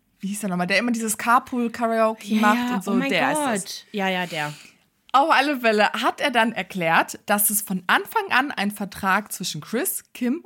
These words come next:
Speaker 1: und ihm gab, in dem man die Veröffentlichung des ersten Tapes festhielt.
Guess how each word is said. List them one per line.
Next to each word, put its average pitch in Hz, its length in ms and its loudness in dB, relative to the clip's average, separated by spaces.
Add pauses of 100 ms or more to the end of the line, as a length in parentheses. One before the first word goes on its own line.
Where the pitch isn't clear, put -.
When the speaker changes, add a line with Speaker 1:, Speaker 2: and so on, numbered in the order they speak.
Speaker 1:
und 190 240 -4
ihm 170 220 -4
gab, 185 420 -2
in 214 80 4
dem 220 160 0
man 214 140 2
die 185 80 -4
Veröffentlichung 277 920 -8
des 202 240 -8
ersten 202 440 -2
Tapes 196 380 -6
festhielt. - 640 -8